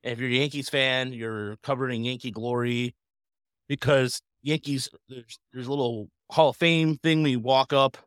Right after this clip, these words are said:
and you see the numbers, Reggie Jackson, Babe Ruth, Lou Gehrig, and there's a lot of history.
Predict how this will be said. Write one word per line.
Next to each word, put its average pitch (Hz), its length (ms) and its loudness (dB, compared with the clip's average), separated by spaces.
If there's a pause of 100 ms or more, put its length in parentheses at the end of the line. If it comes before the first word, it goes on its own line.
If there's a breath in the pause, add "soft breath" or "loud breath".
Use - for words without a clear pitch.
(120)
and 101 80 -10
you 107 60 -8
see 143 100 -6
the 120 80 -2
numbers, 123 460 -2
Reggie 104 160 -12
Jackson, 120 560 2
Babe 95 280 -6
Ruth, 120 280 -4
Lou 95 160 -10 (100)
Gehrig, 113 300 0 (800)
and 110 80 -10
there's 113 100 -8
a 117 40 -6
lot 139 140 6
of 123 60 2
history. 120 680 -2